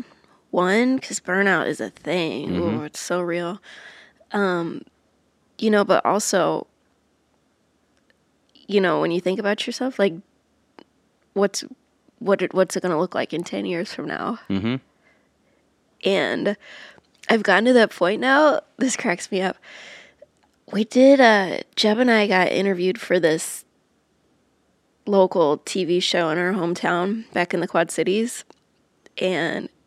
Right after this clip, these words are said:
Speaker 1: it's probably been, like, five to seven years ago. And they were saying, uh, "Where do you s-," the question, you know, "Where do you see yourself in five years, in ten years?" And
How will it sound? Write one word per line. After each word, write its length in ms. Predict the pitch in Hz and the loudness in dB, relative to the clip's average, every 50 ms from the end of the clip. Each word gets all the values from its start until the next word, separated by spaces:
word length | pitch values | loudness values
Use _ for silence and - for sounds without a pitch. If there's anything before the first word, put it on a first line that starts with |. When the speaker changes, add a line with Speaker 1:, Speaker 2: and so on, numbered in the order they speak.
| _ _ _ | _ _ _
Speaker 1:
it's 180 | - - - _ _ _ _ _ _ _ _ - _ | -6 -6 -6 _ _ _ _ _ _ _ _ -20 _
probably 380 | - - - 185 160 170 - - | -10 -4 -2 -2 -2 -2 -4 -6
been, 260 | - 233 - - - | -8 -8 -8 -8 -8
like, 480 | - - - 101 107 95 - - - _ _ _ _ _ _ _ _ _ _ _ _ _ _ _ _ _ _ _ _ - | -8 -8 -8 -8 -10 -12 -12 -16 -20 _ _ _ _ _ _ _ _ _ _ _ _ _ _ _ _ _ _ _ _ -20
five 400 | - - _ 180 156 165 170 - | -20 -4 _ 2 4 4 2 0
to 60 | 196 | -6
seven 320 | - - 185 165 165 175 175 | -6 -6 -6 -6 -4 -6 -4
years 200 | 175 185 208 - | -4 -4 -4 -4
ago. 380 | 208 214 214 220 220 220 - - _ _ | 0 0 2 2 0 -2 -4 -8 _ _
And 160 | - 196 196 190 | -2 0 0 2
they 100 | 185 175 | 0 0
were 160 | 175 175 185 | 0 -2 -2
saying, 480 | - - - 254 269 254 226 214 175 | -2 2 2 4 4 4 2 0 -2
uh, 140 | - 170 160 | -2 -4 0
"Where 180 | 180 240 277 339 | 4 4 4 4
do 80 | 403 | 4
you 100 | 370 359 | 2 2
s-," 120 | 339 - - _ | 0 -2 -6 _
the 100 | - 359 | -4 -4
question, 440 | 349 - - 160 - - - - 170 | -2 0 0 0 0 -2 -6 -4 -4
you 100 | - 180 | -2 -2
know, 120 | 185 160 170 | -2 0 2
"Where 160 | 175 202 226 | 4 4 4
do 60 | 240 | 4
you 80 | 254 277 | 2 -2
see 160 | - 247 247 | 0 0 0
yourself 400 | 240 233 254 - - 311 - - | 0 0 0 0 -2 -2 0 -2
in 200 | 185 208 202 - - - - - - - - - - _ _ | -2 -4 -4 -6 -12 -20 -20 -20 -20 -20 -20 -20 -20 _ _
five 540 | - - - 165 160 131 165 185 185 185 | -20 -2 0 2 4 4 4 2 0 -2
years, 540 | 196 214 226 226 208 170 151 131 - 151 - | 0 2 2 4 4 4 2 2 -2 -4 -4
in 160 | 151 175 185 | -2 -2 -2
ten 260 | 208 - - 226 233 226 | -4 -4 -4 -2 -2 -2
years?" 420 | 196 180 156 - 143 - 180 - - - | -2 -2 -2 -2 -2 -4 -6 -6 -2 0
And 420 | 180 180 185 180 170 180 190 | 2 2 2 2 0 -2 -6